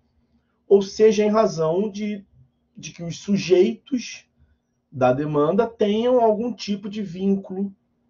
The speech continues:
com o Estado brasileiro. Seja porque são nacionais, ou porque, ainda que sejam estrangeiros, são aqui domiciliados,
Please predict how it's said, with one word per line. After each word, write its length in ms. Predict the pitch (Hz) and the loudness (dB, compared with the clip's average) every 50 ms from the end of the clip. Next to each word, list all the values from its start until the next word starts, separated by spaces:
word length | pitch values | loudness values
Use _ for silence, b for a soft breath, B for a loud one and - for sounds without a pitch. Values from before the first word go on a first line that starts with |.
| _ _ _ _ _ _ _ | _ _ _ _ _ _ _
com 200 | - 170 165 180 | 0 0 2 2
o 40 | |
Estado 380 | 180 180 - - 165 156 160 170 | 0 -4 -2 0 2 2 2 0
brasileiro. 580 | 170 185 185 170 208 214 208 170 131 113 113 - _ _ _ _ _ _ _ _ _ _ _ _ _ _ _ _ _ _ _ _ _ _ _ _ _ _ _ _ _ _ _ _ _ _ _ _ _ | -4 -6 -6 -6 -6 -4 -2 -2 -4 -4 -8 -16 _ _ _ _ _ _ _ _ _ _ _ _ _ _ _ _ _ _ _ _ _ _ _ _ _ _ _ _ _ _ _ _ _ _ _ _ _
Seja 180 | _ 127 123 131 | _ -2 -2 -2
porque 180 | 131 - - | -2 -2 -4
são 240 | 139 - - 135 127 | -4 -2 0 2 2
nacionais, 1000 | 127 127 127 127 123 - - 151 147 156 147 139 139 147 175 202 - - - - _ _ _ _ _ _ _ _ _ _ _ _ _ _ _ _ - | 4 4 2 0 -2 -2 -2 -2 0 2 2 0 0 0 -4 -6 -10 -12 -18 -20 _ _ _ _ _ _ _ _ _ _ _ _ _ _ _ _ 4
ou 220 | 165 165 185 190 | 6 6 6 4
porque, 320 | - - - - - 165 151 | 2 -10 -18 -12 -2 2 4
ainda 400 | 139 143 160 180 190 156 147 143 | 4 4 4 2 0 0 -2 -4
que 80 | - | -4
sejam 260 | - - 143 131 135 143 | -4 -4 -2 -2 -2 -4
estrangeiros, 1080 | 135 - - 180 165 156 139 147 151 151 185 196 214 202 - - - - - - - - | -6 -6 -6 -4 -4 -4 -4 -2 0 2 2 0 0 -4 -6 -10 -14 -16 -18 -20 -20 -18
são 340 | - - - - 135 139 | -18 -6 -2 0 0 2
aqui 220 | 147 147 - - 131 | 0 -2 0 -2 0
domiciliados, 880 | 127 135 139 151 151 - - 151 156 175 165 - - - - - - | 0 2 0 0 -4 -8 -8 -4 -4 -2 -2 -2 -6 -8 -12 -20 -20